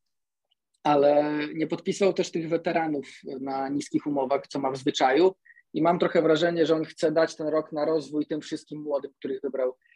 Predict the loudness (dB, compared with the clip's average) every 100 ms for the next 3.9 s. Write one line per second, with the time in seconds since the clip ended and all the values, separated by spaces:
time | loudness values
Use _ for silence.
0 | _ _ -4 -2 -2 -2 -2 -2 -6 -10
1 | -12 0 2 2 -2 2 2 2 -2 2
2 | 4 4 2 2 0 -8 -14 -14 -8 -4
3 | -2 -4 -8 -8 -8 -2 -2 0 -2